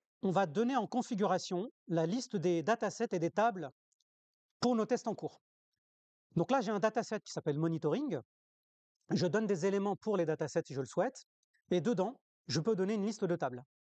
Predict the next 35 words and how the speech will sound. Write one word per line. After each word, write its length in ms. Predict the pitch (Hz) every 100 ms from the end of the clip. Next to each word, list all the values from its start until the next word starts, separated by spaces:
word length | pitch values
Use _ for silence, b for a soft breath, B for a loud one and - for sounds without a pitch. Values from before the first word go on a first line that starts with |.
| _ B B
Donc 120 | 156
là, 80 | 226
j'ai 100 | 196
une 60 | 185
table 160 | 220
qui 80 | -
s'appelle 240 | 170 160 135
Job 160 | 180
Failure, 340 | - 151 156 269 _ _ _ -
parce 140 | 139
qu'en 120 | 170
fait, 200 | - 214
je 80 | 143
vais 80 | 156
simuler 380 | - 185 175 202
des 200 | 170 156
erreurs 340 | 165 208 180
Big 180 | 147 165
Data 320 | 156 147 139 _ _ b b -
dans, 480 | 135 170 175 196 160
euh, 260 | 147 143
mes 220 | 139 165 156
tests 240 | 143 -
en 80 | -
cours. 260 | 147 - _ _ _ _
Voilà. 200 | 147 - _ _ _ _ _ _ _ -
Aussi, 260 | 240 - 269
un, 160 | 254
un 120 | 226 220
aspect 240 | - -
qui 80 | 226
est 40 |
important 360 | 202 - - 247
dans 100 | 220
BigQuery, 560 | 165 - 196 170 220